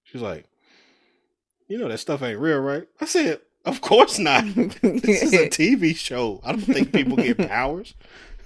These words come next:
Speaker 1: What? You crazy.
Speaker 2: She might have been questioning your sanity.
Speaker 1: Why? I just
Speaker 2: He
Speaker 1: like
Speaker 2: was
Speaker 1: the
Speaker 2: too
Speaker 1: show.
Speaker 2: into it. You probably was hyped to, talking
Speaker 1: Yeah, I was
Speaker 2: and
Speaker 1: a
Speaker 2: everything.
Speaker 1: fan. I believed in karate.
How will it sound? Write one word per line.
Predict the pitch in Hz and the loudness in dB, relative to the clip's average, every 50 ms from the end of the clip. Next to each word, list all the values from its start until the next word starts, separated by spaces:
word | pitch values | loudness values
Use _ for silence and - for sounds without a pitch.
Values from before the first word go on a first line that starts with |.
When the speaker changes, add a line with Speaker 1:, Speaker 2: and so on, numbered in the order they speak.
| - - - - _ _ - - - - | -20 -20 -20 -20 _ _ -20 -20 -14 -10
Speaker 1:
What? | 185 123 120 180 269 330 285 - _ _ _ _ - | -8 -6 -4 -4 -4 -6 -8 -10 _ _ _ _ -10
You | - 180 294 - | -6 -4 -4 -4
crazy. | - - 120 110 98 90 90 82 131 127 - - - - | -2 -2 -2 0 0 -2 -2 -2 -4 -4 -6 -10 -14 -14
Speaker 2:
She | - - 196 190 196 | -8 -6 -6 -4 -4
might | 202 190 170 170 170 | -4 -4 -2 -2 -4
have | 170 175 | -4 -4
been | 180 165 156 180 | -6 -6 -4 0
questioning | - 226 180 170 165 - - 165 165 165 165 165 | 4 6 6 6 6 2 -4 -6 -6 -6 -6 -4
your | 165 160 180 | -4 -4 -4
sanity. | - - 156 156 175 180 165 151 151 160 165 180 190 196 - | -4 -4 -2 -2 -2 -2 -4 -6 -8 -10 -12 -12 -12 -14 -16
Speaker 1:
Why? | - 143 143 165 220 165 143 147 151 214 240 226 127 110 113 151 196 _ _ - | -18 -18 -14 -10 -8 -6 -6 -4 -4 -2 -2 -2 -2 -2 -4 -6 -8 _ _ -6
I | 240 208 | -6 -4
just | 262 269 302 240 | -2 -2 0 2
Speaker 2:
He | - 190 | 6 8
Speaker 1:
like | 214 220 | 10 10
Speaker 2:
was | 208 214 | 10 8
Speaker 1:
the | 285 311 | 8 8
Speaker 2:
too | 233 220 | 8 8
Speaker 1:
show. | 214 208 | 8 10
Speaker 2:
into | 208 208 208 - - 202 175 170 | 8 8 6 6 4 0 2 2
it. | 170 | 0
You | 170 208 254 | 0 0 4
probably | - 220 196 185 170 165 | 6 8 8 8 6 4
was | 160 165 - | 2 2 2
hyped | - 190 180 175 170 151 - - - | 4 6 6 6 6 4 0 -2 -4
to, | 208 123 107 - | -4 -4 -4 -2
talking | - - 349 415 | 2 4 6 6
Speaker 1:
Yeah, | 403 370 | 6 6
I | |
was | 349 330 311 277 | 4 4 4 6
Speaker 2:
and | 208 196 | 6 6
Speaker 1:
a | |
Speaker 2:
everything. | 175 175 - 277 330 330 233 156 131 117 110 110 - | 6 6 4 4 4 4 4 4 2 0 -2 -6 -8
Speaker 1:
fan. | - - - - - 262 247 | -6 -6 -6 -6 -6 -6 -2
I | 147 170 | -2 2
believed | 214 202 190 214 220 208 196 185 | 6 6 6 6 6 2 2 4
in | 190 170 | 2 2
karate. | 170 - 170 139 123 120 135 175 302 320 208 254 311 | 4 4 2 2 2 2 0 2 2 2 4 2 2